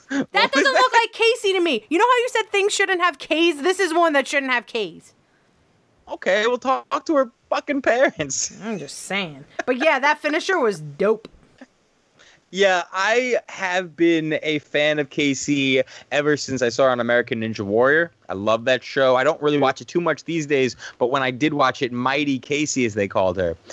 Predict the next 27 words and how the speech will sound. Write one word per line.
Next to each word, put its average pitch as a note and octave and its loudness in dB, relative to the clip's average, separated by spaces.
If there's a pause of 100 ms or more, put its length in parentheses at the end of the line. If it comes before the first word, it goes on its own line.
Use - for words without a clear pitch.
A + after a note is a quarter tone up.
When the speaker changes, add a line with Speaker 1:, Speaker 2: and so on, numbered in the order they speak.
(200)
Speaker 1:
was A#2 0
a A2+ 2
main C3+ -2
fixture. C3 -2
I A#2 0
believe B2+ 0
she - -2
was C3+ 0
the A2+ -4
first B2+ -2
female C3 0
to B2+ -4
ever A#2+ 0
complete, C3 -4
like, A2 -4
a G2 -2
city B2+ 0
final, C3+ -2 (320)
something A#2+ -2
like B2 0
that. A#2 0 (320)
She - -4
was B2 0
just B2+ -2
a B2+ -2
very B2 0
big A2+ -6